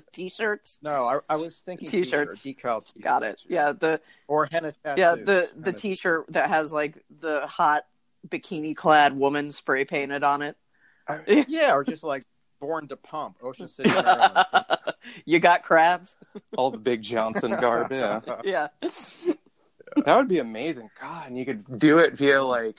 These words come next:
Speaker 3: what, OnlyFans and Patreon? <laughs> Like, you could get a base and just become this scribe of Ocean City. Sorry, I'm
Speaker 2: Actually, I, it'd be interesting to do where no one knew who I was, and I was just doing it weekly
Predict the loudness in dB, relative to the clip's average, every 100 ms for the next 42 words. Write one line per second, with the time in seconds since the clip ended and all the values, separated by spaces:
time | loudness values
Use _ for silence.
0 | _ -10 -4 -4 -6 -8 -6 -4 -6 -6
1 | -4 0 0 0 -6 -6 -8 -6 -4 -4
2 | 0 0 0 -2 -6 -14 _ _ _ -6
3 | -4 -4 -4 -4 2 2 4 2 2 -2
4 | -2 -4 -8 -6 -8 -8 -6 0 0 -2
5 | -8 -16 _ _ _ _ _ _ -10 -10
6 | -10 -16 -14 -6 -2 -2 -2 -6 -6 -8
7 | -8 -14 -6 -2 -2 -2 0 2 2 2
8 | -2 -4 -6 -8 -8 _ _ _ -20 _
9 | _ -14 -10 -10 -12 -18 -18 -12 -12 -12
10 | -12 -8 -6 -4 -4 -6 -10 -10 -10 -12
11 | -12 -10 -8 -8 -8 -10 -10 -12 -14 -14
12 | -14 -18 -20 -12 -8 -8 -8 -14 -16 -14
13 | -14 -12 -12 -12 -14